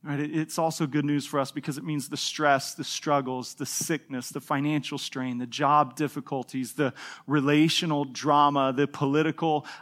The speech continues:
upheaval, all of the cer-, uncertainties, all of the pain of life one day will strip away. What John is trying to do is he's trying to encourage us to have this thirty thousand foot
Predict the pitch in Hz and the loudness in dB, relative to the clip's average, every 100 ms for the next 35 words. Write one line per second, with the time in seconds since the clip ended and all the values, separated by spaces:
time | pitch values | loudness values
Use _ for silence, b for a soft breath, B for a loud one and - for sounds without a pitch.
0 | B 156 143 - 165 165 151 143 160 151 | B 6 6 0 -2 0 2 2 6 8
1 | 165 165 147 139 - 160 156 170 156 - | 8 6 2 -2 -2 -4 0 0 0 0
2 | 160 151 151 127 147 147 156 160 143 143 | -2 -2 -4 0 6 8 8 6 2 -2
3 | - 165 165 156 139 147 143 135 131 165 | -4 -4 0 0 4 6 4 2 2 2
4 | 170 160 156 143 - B B - 147 160 | 4 4 4 4 -2 B B 0 4 4
5 | 160 151 139 b b _ - - - 156 | 4 4 0 b b _ -8 -4 0 2
6 | 135 - _ _ _ - 120 117 95 - | 2 -4 _ _ _ -8 -4 -4 -6 -12
7 | _ _ _ _ _ _ _ _ _ _ | _ _ _ _ _ _ _ _ _ _
8 | _ _ b b 139 - 160 185 190 - | _ _ b b -4 4 8 8 4 2
9 | 170 160 147 127 143 135 143 - - 165 | 2 2 0 -2 -2 -2 -6 -6 -2 0
10 | 165 160 147 - 151 135 139 143 143 131 | 0 0 -2 0 0 0 -2 0 2 2
11 | 135 - - 151 151 135 147 127 147 131 | -2 -2 0 2 2 2 6 6 6 2
12 | 139 - 147 139 | -6 -4 -4 -4